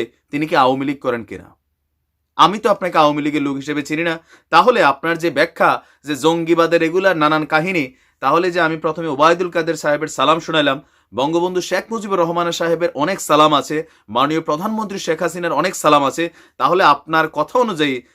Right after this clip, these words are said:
যে তারাও কি আসলে বিএনপি জামাতের মতোই চলে নাকি না, আমি বুঝলাম না বিষয়টা। আপনার ক্রিমিনোলজি ডিপার্টমেন্টে পড়তে পড়তে মাথার তার তোর সব as a criminal,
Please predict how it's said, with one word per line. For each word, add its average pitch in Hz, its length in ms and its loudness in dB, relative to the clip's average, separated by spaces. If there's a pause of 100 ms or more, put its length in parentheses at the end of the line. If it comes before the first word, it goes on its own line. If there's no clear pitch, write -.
(200)
যে 151 120 0 (180)
তারাও 185 280 6
কি 208 180 -8
আসলে 185 180 -6
বিএনপি 156 420 -2
জামাতের 165 560 -4
মতোই 170 360 -2
চলে 196 180 -4 (100)
নাকি 123 200 -10
না, 123 80 -6
আমি 127 180 -6
বুঝলাম 147 300 -4
না 135 140 -2
বিষয়টা। 87 280 -16 (1080)
আপনার 135 420 0 (120)
ক্রিমিনোলজি 165 500 -2
ডিপার্টমেন্টে 156 520 -4
পড়তে 160 280 -4
পড়তে 170 220 -4
মাথার 147 400 -4
তার 151 160 4 (100)
তোর 156 200 -8
সব 160 120 0 (360)
as 123 140 -6
a - 100 -20
criminal, 196 440 0